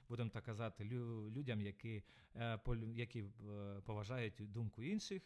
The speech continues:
які, е, позитивні, які справжні українці, як кажуть. Е, тому що ми з вами народ позитивний такий. Ну що ж, е, на цьому все. Дякую ще раз всім за увагу.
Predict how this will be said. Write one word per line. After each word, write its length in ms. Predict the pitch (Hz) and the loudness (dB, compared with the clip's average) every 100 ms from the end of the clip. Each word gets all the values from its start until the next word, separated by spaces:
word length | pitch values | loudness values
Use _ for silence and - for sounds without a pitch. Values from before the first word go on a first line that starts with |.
| - | -6
які, 580 | 101 95 104 92 87 80 - - - - | -8 -6 -4 -4 -6 -8 -16 -20 -18 -10
е, 40 | 92 87 85 92 - | -8 -8 -12 -16 -8
позитивні, 880 | 123 104 123 208 240 240 220 202 180 - - - | -2 0 4 6 8 8 10 8 6 0 -20 -2
які 260 | 139 143 165 | 0 2 2
справжні 460 | - 147 123 110 | 4 4 6 4
українці, 580 | 107 - 107 175 202 170 | 2 0 4 6 6 6
як 180 | 151 135 | 0 0
кажуть. 400 | - 135 101 104 - - - - | 4 4 4 -4 -12 -16 -16 -8
Е, 380 | 120 117 110 104 104 - | -2 2 2 2 0 -2
тому 160 | 113 113 | 0 0
що 160 | - | 4
ми 160 | 127 151 | 4 6
з 60 | |
вами 380 | 120 117 107 98 | 6 6 6 4
народ 340 | 95 98 117 - | 4 2 0 -2
позитивний 580 | 117 101 101 98 87 85 | -2 0 0 -2 -2 -4
такий. 320 | - - - - - - - - | -6 -16 -18 -18 -14 -12 -4 6
Ну 140 | 226 | 8
що 240 | 254 123 87 | 8 2 -2
ж, 120 | - - - - | -8 -18 -10 2
е, 40 | 127 131 131 127 | 4 4 4 4
на 140 | 131 | 4
цьому 240 | 151 156 147 | 6 6 6
все. 480 | - 220 233 247 143 | 4 4 6 4 4
Дякую 320 | 160 143 127 | 4 4 2
ще 200 | - 127 | 0 0
раз 140 | 110 101 | -2 -4
всім 260 | - 104 | -2 -2
за 120 | 104 | 0
увагу. 640 | 147 170 240 240 233 226 | 2 8 10 10 8 4